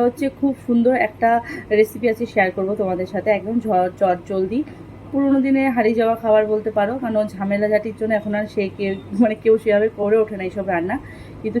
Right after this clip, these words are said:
খেতে দুর্দান্ত হয়। সেটা হচ্ছে এই দেখো, কচি একটা চাল কুমড়ো। এটা আমার মাসি শাশুড়ি দিয়েছে। এরকম, এরকম চাল কুমড়ো বলে সন্তানের মারা কাটতে নেই, তাই এরকম একটা কোপ বসিয়ে দিয়েছে।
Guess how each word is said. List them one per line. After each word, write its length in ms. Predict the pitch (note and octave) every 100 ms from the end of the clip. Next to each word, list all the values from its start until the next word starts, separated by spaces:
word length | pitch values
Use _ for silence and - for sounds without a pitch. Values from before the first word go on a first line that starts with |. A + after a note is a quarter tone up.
| -
খেতে 220 | G#3+ A3+
দুর্দান্ত 520 | G#3+ G#3+ G3 G#3 A3 A#3
হয়। 280 | G#3 G3 - - - - -
সেটা 200 | G#3+ C4 C#4
হচ্ছে 320 | B3+ - B3 - -
এই 120 | F#3
দেখো, 240 | F#3+ - F#4+ - - - - - - B3
কচি 260 | A#3+ - C#4
একটা 160 | C4 D4 C#4+
চাল 160 | A3+ F3 E3+
কুমড়ো। 320 | F3 E3+ F3 - - - G#3
এটা 120 | A3
আমার 180 | A3 A3+ G#3
মাসি 180 | G3 A3
শাশুড়ি 260 | G#3+ A3+ A#3
দিয়েছে। 240 | G#3+ G#3+ C#4 B3+
এরকম, 180 | G#3 G#3
এরকম 200 | G3+ G#3 - -
চাল 140 | F#3+ G#3+
কুমড়ো 200 | G#3+ G#3
বলে 140 | G#3+ G#3 G#3
সন্তানের 400 | G3 F3 G3+ G#3
মারা 260 | F#3+ G3 G3+ F#3
কাটতে 320 | F3+ - G3+
নেই, 180 | F#3 E4 - - - - -
তাই 120 | G3+
এরকম 160 | F#3+ G3+
একটা 160 | G#3 -
কোপ 140 | G3+ F3+
বসিয়ে 320 | G3 F#3+ G3+ F#3
দিয়েছে। 280 | F3 E3+